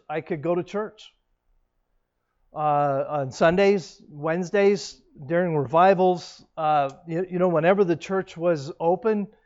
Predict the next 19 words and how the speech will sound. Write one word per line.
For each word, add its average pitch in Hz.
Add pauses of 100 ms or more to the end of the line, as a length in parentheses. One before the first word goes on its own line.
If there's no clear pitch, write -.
(280)
I 175
could 175
go. 208 (1500)
And 170 (480)
it, 202
it 196
never 202
dawned 202
on 135
me 135 (800)
until, 165
obviously, 151
recently 147 (960)
that 160 (480)
I 202
couldn't 247
go 139
to 123
church. -